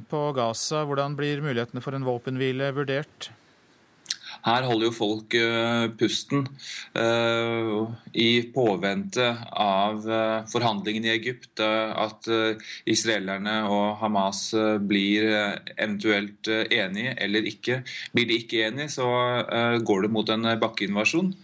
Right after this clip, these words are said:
Speaker 2: Eh, men signalene som kommer fra Egypt og fra, eh, Jerusalem og Tel Aviv er jo relativt, eh, positive, eh, forhandlingene går fremover. Israelerne hadde et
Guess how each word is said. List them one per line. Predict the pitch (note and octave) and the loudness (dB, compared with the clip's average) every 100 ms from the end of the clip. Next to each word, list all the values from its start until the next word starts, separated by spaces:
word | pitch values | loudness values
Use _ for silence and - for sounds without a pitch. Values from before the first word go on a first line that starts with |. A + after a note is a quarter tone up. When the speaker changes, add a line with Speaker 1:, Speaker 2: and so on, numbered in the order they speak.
| - - - | -10 -8 -2
Speaker 2:
Eh, | A#2+ | 0
men | B2+ B2+ | 0 -2
signalene | C3+ B2 G#2 G#2 A#2 | 0 2 0 0 -6
som | C3 B2 | -8 -4
kommer | A#2 A2+ A2 | -2 -2 0
fra | C#3 B2+ | 0 0
Egypt | E3 G3+ - - - | -2 -8 -12 -8 2
og | A#2 A#2+ B2+ | 4 4 2
fra, | B2 A#2 A#2 A#2 A#2+ - | -2 2 2 2 0 0
eh, | B2 B2 A#2+ A#2 | 0 2 2 4
Jerusalem | B2 A2 G2+ A2+ A#2+ | 4 4 2 0 0
og | |
Tel | B2 | 2
Aviv | B2 C#3+ F3+ | 2 4 4
er | C3 A2 | 4 4
jo | A#2+ C3 - - - | 2 0 -6 -14 0
relativt, | A2 G2+ G2 G#2 C#3 C3+ C3+ - C3 | 0 2 -2 -2 -2 -4 -4 -6 0
eh, | B2+ B2 | 0 0
positive, | A#2+ A#2 G2 G2+ F#2 A2 G2+ A#2+ - - - - - | -2 -2 -2 -2 0 0 2 -4 -4 -20 -20 -12 -4
eh, | A#2+ A#2 | -4 -2
forhandlingene | B2+ A#2+ A2 A2+ A#2 | -2 0 0 -2 -2
går | A2+ B2 | 0 0
fremover. | B2+ A#2 A#2+ A#2+ C#3+ | 0 -2 -2 -2 -2
Israelerne | C3 C3 A#2+ A2 A#2 | 0 0 0 -2 -2
hadde | A#2+ G#2 A2+ | -4 -4 -6
et | - | -4